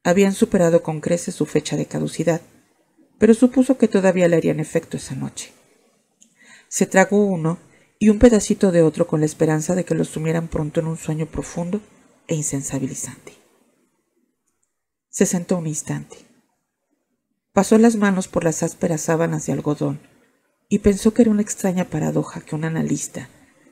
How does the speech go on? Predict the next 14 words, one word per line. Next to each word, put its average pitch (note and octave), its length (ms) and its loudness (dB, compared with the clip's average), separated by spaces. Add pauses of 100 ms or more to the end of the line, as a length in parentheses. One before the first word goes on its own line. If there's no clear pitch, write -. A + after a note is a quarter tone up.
se - 140 -2
enfrentase F3+ 560 -2
a - 20 2
la F#3+ 120 0
noche, E3 420 -6 (540)
deseando G3+ 420 4
desesperadamente F#3 920 0
que E3 140 -4
los D#3 100 -4
sueños E3 380 -4
no D3+ 120 -6
perturbaran C#3+ 600 -4
su - 100 -14
descanso. - 580 -14